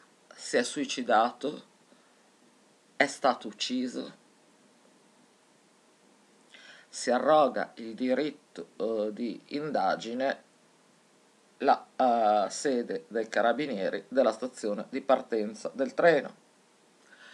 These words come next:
Ma il nostro, eh, maresciallo della Polfer, il nostro Norberto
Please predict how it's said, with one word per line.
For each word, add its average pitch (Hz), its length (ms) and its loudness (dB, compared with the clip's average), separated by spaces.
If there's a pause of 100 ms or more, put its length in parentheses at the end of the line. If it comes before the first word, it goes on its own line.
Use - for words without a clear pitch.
(360)
Ma 143 360 2
il 104 180 -10
nostro, 131 580 -4
eh, 104 1400 -2
maresciallo 113 720 2
della 101 640 2
Polfer, 135 920 4 (160)
il - 100 -20
nostro - 440 -4 (120)
Norberto 117 960 -4